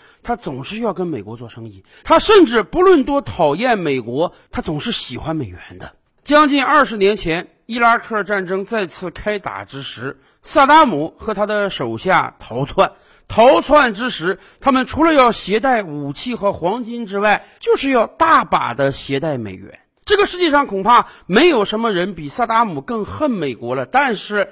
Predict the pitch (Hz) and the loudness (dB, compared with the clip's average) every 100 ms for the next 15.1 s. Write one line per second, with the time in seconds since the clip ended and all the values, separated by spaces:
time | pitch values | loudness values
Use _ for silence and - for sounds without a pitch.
0 | _ _ - 269 233 240 220 214 170 - | _ _ -2 2 4 2 2 -2 -2 -2
1 | 311 - 180 180 233 226 _ _ - - | -6 -2 -2 -2 -4 -6 _ _ -10 -8
2 | 175 165 202 214 160 123 98 85 95 - | -4 -2 -2 -2 -4 -6 -8 -12 -14 -18
3 | _ - 294 285 240 - 285 226 - 180 | _ -2 0 0 -4 -6 0 0 0 4
4 | 190 202 156 175 247 247 226 294 349 240 | 6 6 4 2 2 -4 -2 6 6 6
5 | 147 - 143 135 135 156 135 113 - - | 0 -6 -8 -8 -10 -10 -10 -10 -14 -20
6 | _ _ - 320 349 - 330 302 240 - | _ _ 4 6 6 4 0 0 -2 -4
7 | 190 - 180 185 160 151 143 123 98 - | -6 -4 -6 -6 -10 -12 -12 -12 -14 -18
8 | _ _ 294 269 285 170 127 127 - _ | _ _ -8 -6 -6 -8 -6 -6 -8 _
9 | - 175 190 190 240 226 233 185 175 - | -4 2 4 4 2 2 -2 -2 -10 -10
10 | 190 151 139 143 139 139 - 123 87 - | -16 -14 -16 -14 -16 -16 -16 -16 -16 -20
11 | - 202 349 240 226 233 - - - 254 | -8 -2 -2 -2 -2 -2 -2 -10 0 0
12 | 233 247 247 247 190 202 208 226 214 143 | 0 -6 -12 -4 -4 -4 -8 -10 -8 -6
13 | 175 175 208 170 185 175 123 98 117 147 | -4 -4 -8 -14 -16 -12 -10 -6 -4 -6
14 | - _ - 185 185 170 262 254 214 - | -10 _ -2 6 6 6 2 -2 -8 -6